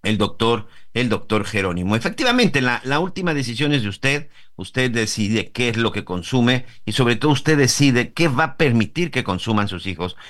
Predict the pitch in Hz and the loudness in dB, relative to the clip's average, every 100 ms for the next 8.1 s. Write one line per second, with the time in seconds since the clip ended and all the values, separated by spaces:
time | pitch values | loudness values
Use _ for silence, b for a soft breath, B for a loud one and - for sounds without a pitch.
0 | B B _ _ _ - 131 - - 131 | B B _ _ _ -4 -2 -2 -2 0
1 | 135 120 - 92 147 147 107 95 78 - | 2 0 -2 -4 0 0 -2 -6 -8 -12
2 | - 95 117 113 110 92 82 110 107 131 | -12 -8 -6 -4 -4 -4 -2 0 2 0
3 | B B B 87 - 127 - 139 151 110 | B B B -4 0 0 0 0 0 -2
4 | 101 85 120 113 113 101 90 98 95 104 | -6 -4 -4 -2 -2 -2 -2 -2 0 2
5 | 120 104 107 117 113 127 104 B B B | 2 2 2 0 0 2 2 B B B
6 | 104 92 87 82 120 113 - 104 98 95 | -2 0 0 0 0 0 0 0 0 0
7 | 90 85 85 95 117 120 - 107 101 87 | -2 -2 0 2 2 -2 -6 -8 -6 -10